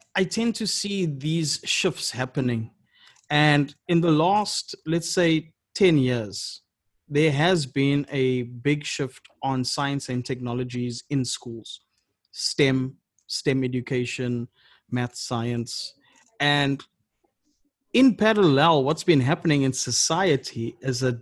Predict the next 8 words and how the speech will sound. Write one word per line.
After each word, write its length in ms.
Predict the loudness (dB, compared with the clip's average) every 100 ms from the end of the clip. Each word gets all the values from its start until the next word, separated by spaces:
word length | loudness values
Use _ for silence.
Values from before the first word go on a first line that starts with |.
| _
down, 600 | 0 2 4 4 4 2 0
a 80 | -4
decrease 680 | -2 -2 -4 -4 -4 -4 -8 -6
of 460 | -2 0 -2 -6 _ _ _ _ -20 -20 _ _ _ _ _ _ _ _ _ _ _ _ _ _ _
i-, 120 | -16 -16 _ _ _ _ -2
like, 200 | -2 0
general 460 | 2 4 4 4
knowledge 520 | 4 4 4 2 0